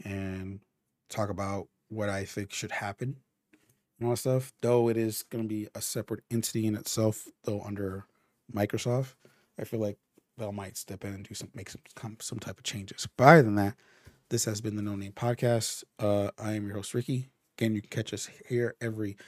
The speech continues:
every Thursday or Friday, depending on every, how things work. And, uh, where you can catch us on YouTube, Spotify, Google Podcasts, Anchor. Anchor. No, it's not Anchor anymore. We don't have Anchor anymore, unfortunately,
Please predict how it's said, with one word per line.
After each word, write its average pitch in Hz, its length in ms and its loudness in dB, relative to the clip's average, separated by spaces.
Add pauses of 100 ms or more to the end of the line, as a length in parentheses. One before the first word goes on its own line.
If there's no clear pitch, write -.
(220)
every 156 280 2
Thursday 113 680 8
or 110 200 6
Friday, 101 360 2
depending 98 400 -6
on 95 80 -4
every, 95 180 -8 (240)
how 98 160 0
things 98 240 -4
work. 127 320 6 (680)
And, 107 200 -2
uh, 107 200 2
where 101 120 2
you 98 60 0
can 101 80 -4
catch 107 260 -6
us 95 240 -6
on 95 220 -6
YouTube, 117 460 4 (280)
Spotify, 104 720 -2 (220)
Google 107 200 0
Podcasts, 101 520 -4
Anchor. 107 300 -4 (500)
Anchor. 101 340 -10 (140)
No, 113 160 0
it's 98 140 -8
not 104 100 -6
Anchor 104 220 -6
anymore. 98 300 -10 (100)
We 104 40 -6
don't 104 100 -2
have 104 100 2
Anchor 101 220 -4
anymore, 101 240 -8
unfortunately, 104 560 -10